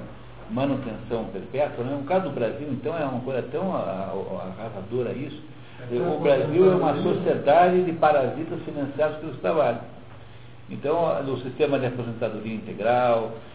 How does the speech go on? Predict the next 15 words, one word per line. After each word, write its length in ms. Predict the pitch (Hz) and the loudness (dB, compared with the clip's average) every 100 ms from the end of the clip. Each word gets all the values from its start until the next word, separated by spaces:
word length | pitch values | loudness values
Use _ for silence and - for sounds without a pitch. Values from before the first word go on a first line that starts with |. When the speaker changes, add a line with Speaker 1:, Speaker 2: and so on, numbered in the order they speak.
| - - | -16 -6
Speaker 1:
a 100 | 120 | -4
quantidade 580 | 139 127 123 131 135 170 | -4 -6 2 2 2 -6
incrível 680 | 165 - 175 208 180 131 | -8 -2 -2 0 -2 -2
de 120 | 120 - | -4 -6
funcionários 680 | 127 123 113 104 113 110 104 104 | -6 -8 -6 -4 -2 -4 -6 -6
de-, 220 | 104 95 | -4 -4
desocupados. 720 | 98 98 104 92 - 101 101 - 110 | -6 -10 -12 -12 -4 -4 -4 -6 -8
Mas 260 | 123 120 120 | -4 -4 -4
aqui 220 | 127 175 | -6 -2
no 80 | 185 | -2
Paraná 340 | 151 120 127 | 2 0 0
não 140 | 147 147 | -4 -6
tem, 220 | 151 151 | -6 -8
por 120 | 131 | -8
exemplo, 420 | 120 123 127 127 | -8 -6 -6 -8